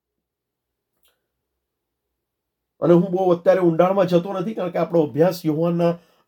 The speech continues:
<clears throat> પુસ્તકમાં નથી. પણ અહીંયા શું લખવામાં આવ્યું છે કે મારા પિતા <clears throat> તેના પર પ્રેમ રાખશે અને અમે, <clears throat> એટલે કે કોણ? બાપ, પુત્ર અને પવિત્ર આત્મા તેની પાસે આવી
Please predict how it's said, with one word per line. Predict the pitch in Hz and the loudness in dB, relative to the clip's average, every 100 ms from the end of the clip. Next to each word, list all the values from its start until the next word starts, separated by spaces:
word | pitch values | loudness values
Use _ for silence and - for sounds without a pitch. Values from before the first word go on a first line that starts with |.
| _ | _
<clears throat> | 226 254 - | 4 4 2
પુસ્તકમાં | 165 - 185 175 180 | -6 -10 -10 -6 -4
નથી. | 165 165 208 127 - _ _ _ _ | -2 -2 -6 -10 -14 _ _ _ _
પણ | 170 | 2
અહીંયા | 180 208 | 4 2
શું | 233 254 | 0 0
લખવામાં | 233 214 185 151 | 2 0 0 0
આવ્યું | 135 160 | -2 -4
છે | 175 | -6
કે | 175 170 165 _ _ | -2 -2 -4 _ _
મારા | 139 135 160 220 | -10 -4 0 0
પિતા | 247 151 143 139 202 - _ _ _ _ _ _ | 0 -4 -2 -2 -2 -8 _ _ _ _ _ _
<clears throat> | _ _ 240 294 175 | _ _ 6 6 6
તેના | 170 185 | 0 0
પર | 208 233 | -2 -4
પ્રેમ | - 226 262 | -4 -4 -2
રાખશે | 175 123 - 147 185 - _ _ - | -4 -4 -8 -8 -8 -12 _ _ -4
અને | 185 190 | -2 0
અમે, | - 160 202 175 - _ _ _ _ _ | 2 4 6 2 0 _ _ _ _ _
<clears throat> | - - - - _ _ - - _ - - - - - _ | -2 -2 -4 -8 _ _ -20 -20 _ 0 2 2 0 -2 _
એટલે | 165 170 | -8 -6
કે | 190 208 | -6 -6
કોણ? | 202 233 120 - _ _ _ _ _ _ _ | -2 -2 -2 -10 _ _ _ _ _ _ _
બાપ, | - 165 208 - | -4 -4 -4 -8
પુત્ર | - 185 214 214 | -16 -12 -4 -2
અને | 208 208 | 0 -2
પવિત્ર | 202 196 180 208 | -4 -6 -4 -4
આત્મા | 220 214 139 135 - _ _ _ _ _ _ | -4 -6 -4 -4 -6 _ _ _ _ _ _
તેની | 175 208 | 0 2
પાસે | 202 185 175 208 | 0 -2 -2 -4
આવી | 208 220 165 170 | -2 -2 -2 -4